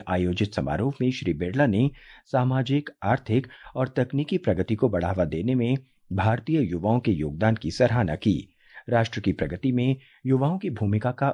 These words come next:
उल्लेख करते हुए उन्होंने देश हित में अत्याधुनिक प्रौद्योगिकी से लाभ उठाने का आग्रह किया।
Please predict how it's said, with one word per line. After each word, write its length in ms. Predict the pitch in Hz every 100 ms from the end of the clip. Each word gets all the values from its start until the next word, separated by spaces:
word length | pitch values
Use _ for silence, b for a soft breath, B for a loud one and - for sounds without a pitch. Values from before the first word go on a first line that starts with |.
| -
उल्लेख 400 | 92 85 113 -
करते 300 | - 76 107
हुए 260 | 104 107 123
उन्होंने 440 | 98 95 110 110
देश 360 | 80 87 87 -
हित 180 | 127 131
में 220 | 101 123 131 B B
अत्याधुनिक 680 | 135 135 160 160 143 160 170
प्रौद्योगिकी 560 | - 80 92 92 110 131
से 160 | -
लाभ 260 | 90 80 82
उठाने 340 | 80 95 117
का 200 | 120 95 -
आग्रह 320 | 117 104 101 85
किया। 360 | - 110 80